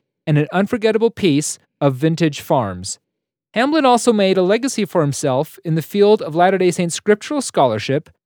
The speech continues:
by contributing articles on archaeology and the Book of Mormon, Reformed Egyptian, ancient writing on metal plates, and the question of a magic worldview influencing Joseph Smith, among other topics.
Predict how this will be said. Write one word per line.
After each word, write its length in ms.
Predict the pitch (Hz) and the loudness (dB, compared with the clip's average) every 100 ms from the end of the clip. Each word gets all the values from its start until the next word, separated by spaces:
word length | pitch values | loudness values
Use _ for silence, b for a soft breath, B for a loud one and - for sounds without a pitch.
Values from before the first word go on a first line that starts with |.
| _ | _
by 100 | 160 | -2
contributing 640 | 151 170 156 226 226 214 190 | 0 -2 -2 -4 -4 -2 2
articles 540 | 175 175 196 226 220 | 2 0 -2 -2 -4
on 180 | 147 147 | -6 -2
archaeology 680 | 165 175 190 170 175 170 190 | -2 -2 0 2 2 0 -2
and 100 | 156 | 0
the 60 | |
Book 180 | 147 160 | -2 -2
of 80 | 185 | -2
Mormon, 420 | 147 131 143 226 _ _ - | -2 -2 -2 -6 _ _ -4
Reformed 480 | 151 - 185 196 214 | -4 0 0 2 0
Egyptian, 720 | 208 165 190 - 143 143 202 _ _ _ _ - | -4 -2 -2 0 -2 -2 -4 _ _ _ _ -2
ancient 340 | 175 - 220 | -2 0 -2
writing 320 | 175 165 185 | 2 2 4
on 160 | 185 147 | 0 0
metal 220 | 151 180 | 0 0
plates, 580 | - 175 135 160 - - _ _ _ - | -2 0 0 0 -8 -14 _ _ _ -2
and 140 | 165 | -2
the 60 | 175 | -2
question 460 | - 226 - 214 165 | 2 0 2 -4 -2
of 160 | 170 | 2
a 200 | 165 151 | 2 2
magic 460 | 147 156 175 160 151 | 0 -2 -2 -4 -10
worldview 680 | 160 214 254 135 123 123 139 | 0 2 2 -4 -2 0 0
influencing 640 | 175 180 - 151 151 170 156 | -2 -4 -2 -2 -2 -4 -4
Joseph 320 | 151 143 147 | 0 -2 -2
Smith, 440 | - 247 107 - _ _ 165 | -2 0 -2 -6 _ _ -4
among 300 | 160 143 131 | 0 0 -2
other 160 | 120 | -4
topics. 680 | 107 151 131 98 82 - - | -6 -4 -4 -4 -12 -12 -14